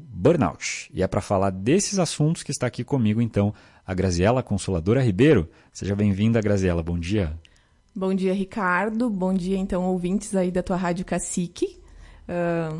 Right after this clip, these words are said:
Speaker 2: prazer estar aí com vocês. Como você falou aí, uma temática de extrema relevância, cada vez mais aí, nos diferentes contextos. E hoje, pensando um pouco a saúde mental no contexto do trabalho, né?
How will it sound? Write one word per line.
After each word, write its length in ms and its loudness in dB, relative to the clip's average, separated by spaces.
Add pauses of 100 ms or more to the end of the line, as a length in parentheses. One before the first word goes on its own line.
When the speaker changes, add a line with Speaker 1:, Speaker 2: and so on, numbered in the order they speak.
(120)
Speaker 2:
prazer 400 2
estar 200 0
aí 140 4
com 200 0
vocês. 560 0
Como 180 0
você 240 -4
falou 220 0
aí, 120 2
uma 160 0
temática 560 0
de 80 -4
extrema 320 -2
relevância, 720 0
cada 240 0
vez 220 0
mais 400 0
aí, 240 -2 (400)
nos 140 2
diferentes 500 2
contextos. 640 2
E 100 6
hoje, 400 4 (220)
pensando 380 4
um 40 0
pouco 460 4
a 80 6
saúde 300 4
mental 440 4
no 140 4
contexto 340 2
do 80 0
trabalho, 560 2
né? 140 -4